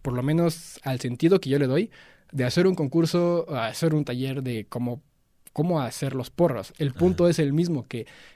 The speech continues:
Speaker 1: estamos compartiendo esta actividad que la actividad en misma, más que el consumo, tiene algo de valor.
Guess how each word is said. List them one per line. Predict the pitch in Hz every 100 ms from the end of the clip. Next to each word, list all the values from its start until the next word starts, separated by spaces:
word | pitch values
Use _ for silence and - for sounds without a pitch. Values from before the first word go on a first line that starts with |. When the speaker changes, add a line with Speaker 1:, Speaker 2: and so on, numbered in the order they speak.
| _
Speaker 1:
estamos | 135 180 180 165
compartiendo | 180 160 143 156 151 156
esta | 156 - 175
actividad | - 147 127 127 151 180 180 _ _ _ _ _ _ _ _ _ _
que | - 147 139 131 123 - _ _ _ _ _
la | 147 156
actividad | 151 - - 170 165 190
en | 202
misma, | 180 190 180 127
más | 113 135 147
que | - 170 151
el | 123
consumo, | 131 120 120 151 156 160 160
tiene | 156 139 143 139
algo | 131 131
de | 131
valor. | 117 110 117